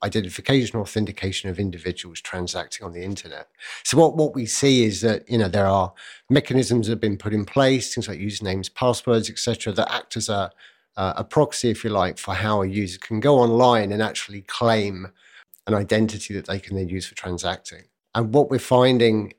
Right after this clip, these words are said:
is that, you know, a lot of those mechanisms, of course, are flawed. They're very easily circumvented.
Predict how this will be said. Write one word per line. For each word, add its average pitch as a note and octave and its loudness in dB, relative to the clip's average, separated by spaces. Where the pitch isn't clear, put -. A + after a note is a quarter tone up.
is G#2 -2
that, G2+ 0
you B2+ -2
know, G#2+ 2
a - 4
lot C3 4
of A#2+ 4
those G#2 0
mechanisms, A#2+ 2
of - -8
course, G#2 -6
are - -16
flawed. C#3+ 6
They're - 2
very A2+ 4
easily A2 0
circumvented. A2+ 2